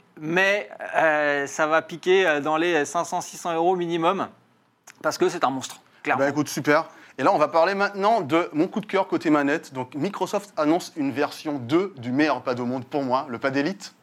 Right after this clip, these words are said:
Speaker 1: Eh oui, bah, c'est aussi le meilleur pad au monde pour moi, tu le sais, hein, j'en suis amoureux depuis le début. Euh, oui, bah, c'était pendant l'E trois, du coup, la conf Xbox, euh, c'était une rumeur qu'on avait depuis plus d'un an, en fait, hein, la manette, la manette Elite V deux, on attendait tous des améliorations. Et clairement, ils nous ont tout entendu parce qu'ils ont tout refait.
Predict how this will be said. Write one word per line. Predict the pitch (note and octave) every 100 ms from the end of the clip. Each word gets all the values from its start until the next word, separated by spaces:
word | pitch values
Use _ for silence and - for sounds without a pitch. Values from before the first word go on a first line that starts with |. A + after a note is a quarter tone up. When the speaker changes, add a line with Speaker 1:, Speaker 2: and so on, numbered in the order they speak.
| -
Speaker 1:
Eh | F#3
oui, | G3
bah, | D#3+
c'est | D3+
aussi | E3 G#3
le |
meilleur | F#3 E3+ D3
pad | F#3
au | F3
monde | F3+
pour | D#3+ D#3+
moi, | E3 F3+
tu | -
le |
sais, | B2+ E3+
hein, | D#3 E3
j'en | C#3+ C#3+
suis | F3+
amoureux | F3 F3+ G3+
depuis | G3 E3+ G3
le |
début. | F3+ F#3+ G3 A#3+ - - -
Euh, | D#3+
oui, | A3
bah, | B3+ F3+
c'était | -
pendant | D#3+ A3 A3+ G3+
l'E | F3
trois, | - F3+
du | F#3 E3
coup, |
la | G3+
conf | F3 F#3+
Xbox, | F#3+ D3 E3+ G3+ F3+
euh, | D#3
c'était | C#3+ F3 G#3
une |
rumeur | F#3+ G3+ A3
qu'on | -
avait | E3 F#3
depuis | E3+ -
plus | C#3+ F3
d'un | E3+ F3+
an, | G3
en | D#3+
fait, | E3 E3
hein, | D3+
la | C#3+
manette, | D#3 F#3
la | D#3+ C#3
manette | D3+ E3+ F3
Elite | E3+ F#3 D#3
V | C#3 E3
deux, | D#3+ G3+
on | E3
attendait | D3+ E3 E3
tous | E3+ G#3+ D#3
des | D3
améliorations. | F#3+ F#3 F#3 E3 D#3+ D3 F3+ G3 - - _ _
Et | F3
clairement, | F#3+ G#3 G#3 F#3 F#3+ G#3+
ils | E3
nous | D3+
ont | F#3
tout | - -
entendu | A3+ A3 G3+ F#3+ A3+
parce | D3+
qu'ils | - D#3
ont | F3
tout | - C#4
refait. | F3+ E3 D3 -